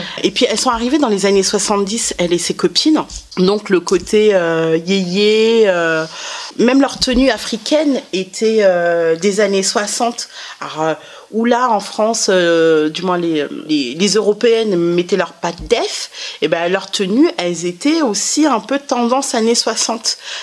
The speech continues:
Les lunettes, les chaussures compensées, et cetera, et cetera. Du coup, elles étaient, euh, toujours dans leur tenue, euh, traditionnelle africaine des années quatre-vingts, quatre-vingt-dix,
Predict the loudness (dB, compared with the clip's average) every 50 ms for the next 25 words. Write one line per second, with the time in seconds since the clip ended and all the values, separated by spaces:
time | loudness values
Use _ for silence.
0 | -12 -6 -4 -2 -2 -2 -2 -2 -2 0 2 2 2 2 2 2 0 0 -2 -2
1 | -4 -2 -2 0 0 0 0 -2 -4 -4 -2 0 0 0 0 0 -2 0 0 0
2 | 0 0 0 0 -2 -2 -4 -6 -6 -6 -6 -4 -4 -4 -4 -4 -6 -8 -6 -6
3 | -4 -2 -2 -4 -4 -6 -12 -12 -14 -14 -14 -12 -10 -10 -10 -8 -6 -2 0 2
4 | 2 2 2 0 -2 -4 -4 -4 -2 0 2 2 2 0 -2 -4 -8 -6 -2 -2
5 | -2 0 0 0 0 0 -2 -4 -8 -8 -6 -4 -4 -4 -4 -2 -2 0 0 0
6 | -2 -2 -4 -6 -8 -12 -14 -18 -14 -10 -8 -6 -4 -6 -6 -6 -6 -4 -2 -2
7 | 0 0 0 0 0 -2 -4 -8 -8 -8 -10 -12 -14 -14 -8 -4 -2 0 0 -2
8 | -4 -6 -10 -14 -16 -18 -18 -14 -8 -6 -4 -2 -2 -2 -2 -2 -4 -4 -4 -6
9 | -6 -6 -6 -4 -4 -4 -2 0 0 0 0 0 -2 -2 -4 -8 -10 -10 -12 -8
10 | -6 -6 -4 -4 -6 -6 -6 -4 -4 -4 -6